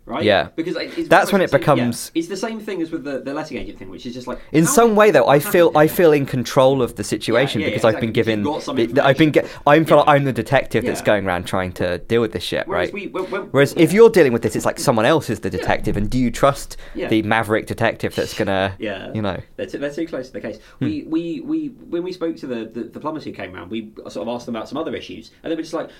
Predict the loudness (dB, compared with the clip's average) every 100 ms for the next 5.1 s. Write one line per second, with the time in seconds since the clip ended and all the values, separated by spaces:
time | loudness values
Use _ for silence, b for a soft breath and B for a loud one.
0 | -8 -4 -2 -2 -4 -4 -6 -6 -6 -8
1 | -8 -6 -8 -8 -10 -8 -8 -8 -10 -10
2 | -10 -10 -10 -10 -12 -14 -14 -12 -12 -14
3 | -12 -14 -12 -14 -14 -12 -12 -12 -10 -12
4 | B -10 -10 -8 -8 -8 -8 -6 -6 -6
5 | -12